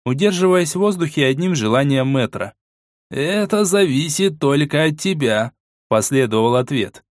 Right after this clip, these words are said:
"и от твоего желания". "Я буду стараться, мастер, вы действительно лучший". Мэтр чему-то улыбнулся, кивнул, а пиала, крутанувшись в воздухе, вдруг плеснула мне в лицо горячим содержимым.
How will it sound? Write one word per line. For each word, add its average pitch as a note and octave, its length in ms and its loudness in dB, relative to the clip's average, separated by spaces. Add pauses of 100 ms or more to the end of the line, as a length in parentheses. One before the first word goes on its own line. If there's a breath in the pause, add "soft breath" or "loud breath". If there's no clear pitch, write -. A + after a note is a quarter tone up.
(160)
"и A3 260 0
от E3+ 220 2
твоего E3 480 2
желания". C#3 760 0 (380)
"Я A#2 440 2
буду A#2+ 280 -2
стараться, B2+ 480 0
мастер, A2+ 460 -2 (160)
вы A2 300 0
действительно D3 600 0
лучший". C3 480 -2 (480)
Мэтр G3 400 0
чему-то D#3+ 440 2
улыбнулся, A#2 720 0
кивнул, C#3 600 -2 (340)
а A2+ 120 2
пиала, F#3 380 4
крутанувшись F3 720 -2
в E3 40 -6
воздухе, D#3+ 440 0
вдруг G2+ 320 -2
плеснула D#3+ 440 0
мне D3 180 4
в C#3 40 2
лицо C#3+ 340 2
горячим C3+ 440 2
содержимым. A#2+ 720 -2